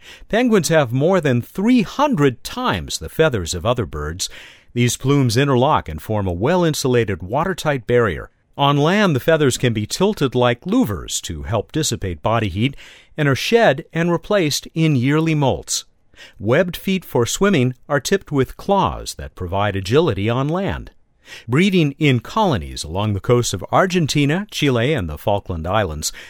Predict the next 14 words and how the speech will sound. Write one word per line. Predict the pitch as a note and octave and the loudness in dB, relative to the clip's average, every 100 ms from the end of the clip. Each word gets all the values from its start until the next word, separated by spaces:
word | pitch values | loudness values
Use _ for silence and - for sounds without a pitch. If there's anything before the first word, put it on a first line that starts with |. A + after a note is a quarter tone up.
| - - | -20 -4
bonded | G2+ E3 A3 D#3+ | 2 4 4 0
pairs | D#3+ D#3+ D#3+ C#3 | 2 4 4 2
are | C3+ | -2
often | D#3 G3+ - A#2+ C3 | -4 -4 0 -2 -2
monogamous, | D3+ G3 G#3 A2 C#2+ - - - - _ | 0 2 2 0 -6 -8 -10 -14 -20 _
recognizing | G#2+ C3 D3 B2 A#2 G#2+ G#2+ | -2 0 0 2 0 0 0
their | G2 | -2
partners | - C3+ C#3 G2 F#2 | 0 0 0 -4 -4
by | G2+ F#2+ | -4 -2
their | F2+ F2 | -4 -6
distinctive | F2 - - D3 - G#2 | -6 -6 -4 -4 -2 -4
voices | F#2+ A#2 D#3 - F2 - - | -2 -2 -2 -2 -6 -6 -4
and | B2+ - | -4 -2
calls. | B2 D2+ - - | -2 -2 -8 -14